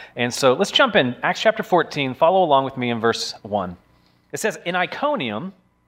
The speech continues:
they entered the synagogue of the Jews together and spoke in such a manner that a large number of people believed, both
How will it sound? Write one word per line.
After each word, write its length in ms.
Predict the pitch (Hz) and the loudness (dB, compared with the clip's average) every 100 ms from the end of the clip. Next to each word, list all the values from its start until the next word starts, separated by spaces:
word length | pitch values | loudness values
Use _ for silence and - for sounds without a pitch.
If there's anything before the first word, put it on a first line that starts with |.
| _ _ - | _ _ -8
they 180 | 131 156 | -4 -2
entered 400 | 196 262 233 151 | -2 -2 -4 -6
the 80 | 156 | -8
synagogue 680 | - 208 202 131 113 120 | -6 -4 -2 0 0 0
of 60 | 120 | -6
the 80 | 117 | -10
Jews 460 | 104 185 151 123 | -6 -2 -2 -4
together 480 | - 156 214 143 110 | -8 -4 -2 0 0
and 100 | 110 | -2
spoke 340 | - - 208 | -6 -2 -2
in 80 | 139 | -4
such 240 | 120 170 - | -6 -4 -2
a 60 | |
manner 420 | 202 110 104 143 - - - | -2 -2 -4 -6 -8 -20 -6
that 80 | 139 | -2
a 40 | |
large 320 | 135 143 214 151 | 0 0 -2 -4
number 300 | 135 156 175 | -6 -4 -6
of 220 | 170 - | -8 -12
people 320 | - 190 113 | -10 -6 -6
believed, 560 | 120 117 165 113 120 120 | -4 -4 -4 -4 -6 0
both 340 | 139 139 - | 0 0 -2